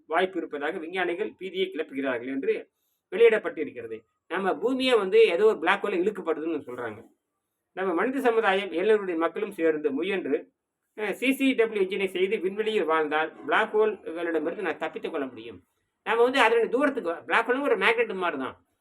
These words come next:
நம்ம அதை விட்டு விலகி போயிட்டோம்னு வச்சுக்கோங்க, நம்ம கண்மலான்னு பார்த்துக்கிட்டே இருக்கலாம் அப்படிங்கிறது தான். பிளாக் ஹோல்லேருந்து நம்ம தப்பிச்சாகணும்.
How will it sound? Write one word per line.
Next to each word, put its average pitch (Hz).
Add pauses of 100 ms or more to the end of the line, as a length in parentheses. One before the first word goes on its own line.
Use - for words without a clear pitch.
நம்ம 202
அதை 208
விட்டு 233
விலகி 269
போயிட்டோம்னு 208
வச்சுக்கோங்க, 151
நம்ம 165
கண்மலான்னு 196
பார்த்துக்கிட்டே 160
இருக்கலாம் 131
அப்படிங்கிறது 113
தான். 101
பிளாக் 208
ஹோல்லேருந்து 233
நம்ம 180
தப்பிச்சாகணும். 95